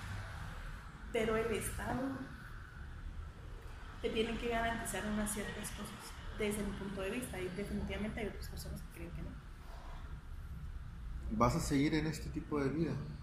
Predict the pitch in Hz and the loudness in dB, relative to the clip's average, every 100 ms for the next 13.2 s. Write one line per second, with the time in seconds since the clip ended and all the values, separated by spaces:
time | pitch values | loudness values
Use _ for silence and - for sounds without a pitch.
0 | - - - - - - - 214 202 185 | -8 -8 -10 -10 -10 -10 -6 -4 -2 -2
1 | 180 180 - 190 208 214 - - - - | -4 2 4 4 2 -2 -8 -10 -10 -4
2 | 214 202 196 202 208 202 - - - - | 0 0 0 -2 -2 -4 -8 -6 -4 -4
3 | - - 202 - - - - - - 107 | -4 -4 -6 -6 -8 -10 -10 -8 -8 -8
4 | 147 - - - - - - 220 214 220 | -8 -8 -10 -8 -8 -8 -8 -2 2 2
5 | 220 233 240 254 254 269 302 302 294 - | 4 4 6 4 4 4 6 6 2 -4
6 | - - - - - - - - - - | -8 -12 -14 -12 -12 -12 -12 -12 -12 -10
7 | - - - - - - - - 220 202 | -12 -12 -12 -12 -12 -12 -12 -2 0 2
8 | 196 202 220 220 220 226 233 233 220 185 | 2 2 2 2 4 6 6 2 0 0
9 | 202 - - - - - - - - - | 0 0 -2 -2 -2 -2 -4 -4 -4 -4
10 | 170 - - - 214 - - - 196 185 | -6 -6 -8 0 2 2 -2 0 2 2
11 | 180 180 180 180 180 - - - - - | 2 0 -2 -4 -4 -6 -8 -8 -10 -8
12 | - - - - - 220 202 - 220 285 | -8 -8 -8 -6 -2 0 0 6 6 6
13 | - 359 | 6 4